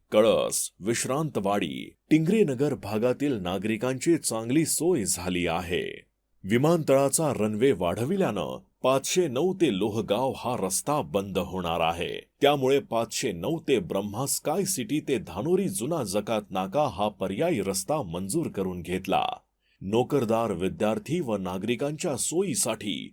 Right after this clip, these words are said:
मेट्रो मार्गाचा रामवाडी ते वाघोली असा विस्तार व्हावा, यासाठी शासनाकडे पाठपुरावा करून विस्तारित मार्गास मंजुरी मिळवली. एवढंच नाही, तर बिंदू माधव बाळासाहेब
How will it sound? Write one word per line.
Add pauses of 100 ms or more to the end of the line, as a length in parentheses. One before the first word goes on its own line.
मेट्रो
मार्गाचा
रामवाडी
ते
वाघोली
असा
विस्तार
व्हावा, (340)
यासाठी
शासनाकडे
पाठपुरावा
करून (220)
विस्तारित
मार्गास
मंजुरी
मिळवली. (240)
एवढंच
नाही, (240)
तर
बिंदू
माधव
बाळासाहेब